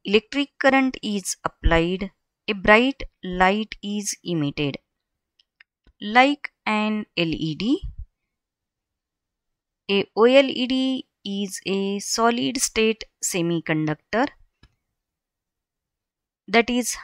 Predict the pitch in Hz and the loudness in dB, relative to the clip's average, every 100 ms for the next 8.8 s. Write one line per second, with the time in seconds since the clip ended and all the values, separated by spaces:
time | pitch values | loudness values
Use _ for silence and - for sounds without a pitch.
0 | - 233 240 262 262 262 - 269 302 - | -4 -2 2 4 4 0 -6 -4 -2 -2
1 | 262 240 240 240 220 226 220 214 190 185 | 0 2 2 0 0 2 2 2 0 0
2 | 208 220 214 202 208 208 214 - - _ | 0 -2 -2 -4 -2 -2 -4 -8 -12 _
3 | _ _ _ _ _ _ - 247 - - | _ _ _ _ _ _ -4 -4 -4 -14
4 | _ _ - 240 262 - 196 214 220 - | _ _ 4 6 6 2 2 2 2 -4
5 | - 269 277 262 247 254 247 _ 214 208 | -4 -2 0 0 2 2 0 _ -2 -2
6 | 214 220 - - - - 214 202 202 208 | -2 -6 -10 -12 -14 -10 -4 -2 0 0
7 | 208 - 180 196 214 240 - - _ _ | -2 -4 -4 -2 0 -2 -8 -18 _ _
8 | _ - 202 208 196 190 202 220 | _ -10 -6 -2 -2 -2 -4 -10